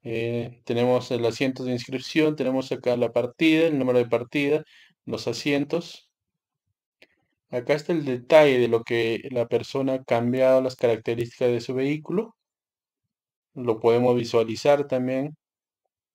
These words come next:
Eh, tenemos acá la placa. Eh, tenemos, eh, el tibe.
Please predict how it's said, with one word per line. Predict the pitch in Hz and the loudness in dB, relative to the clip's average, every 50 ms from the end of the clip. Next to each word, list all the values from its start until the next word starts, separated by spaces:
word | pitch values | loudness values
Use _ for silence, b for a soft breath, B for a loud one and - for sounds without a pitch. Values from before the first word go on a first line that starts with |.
| _ _ _ _ _ _ _ _ _ _ _ _ _ _ _ _ _ _ _ _ _ _ _ _ _ _ _ _ | _ _ _ _ _ _ _ _ _ _ _ _ _ _ _ _ _ _ _ _ _ _ _ _ _ _ _ _
Eh, | - 120 117 117 | -4 -2 -2 -2
tenemos | 113 113 - 123 123 120 120 123 120 | -2 -2 -4 -2 0 0 0 -2 -2
acá | 127 117 - - | -4 -4 -2 -2
la | 113 113 113 107 | 0 0 -2 -2
placa. | - 143 135 135 131 131 - 170 208 - _ _ _ _ _ _ _ _ _ _ _ _ _ _ _ _ _ _ _ _ _ _ _ - _ | 0 2 2 2 0 -2 -4 -6 -6 -6 _ _ _ _ _ _ _ _ _ _ _ _ _ _ _ _ _ _ _ _ _ _ _ -14 _
Eh, | - 117 113 113 110 110 107 107 | -6 -4 -2 -2 0 -2 -2 -2
tenemos, | - 117 117 120 120 123 127 127 131 127 127 127 - - - | -4 -4 -2 0 0 0 0 0 0 0 -2 -4 -8 -12 -8
eh, | - 139 120 117 117 113 110 113 113 - - _ _ _ _ _ _ _ _ _ - | -6 -4 -2 -2 -2 -2 -4 -4 -6 -6 -10 _ _ _ _ _ _ _ _ _ -6
el | 143 131 123 123 - | -6 -6 -6 -6 -6
tibe. | - 180 165 147 123 117 110 113 - - _ | -2 0 2 2 2 2 0 -4 -6 -12 _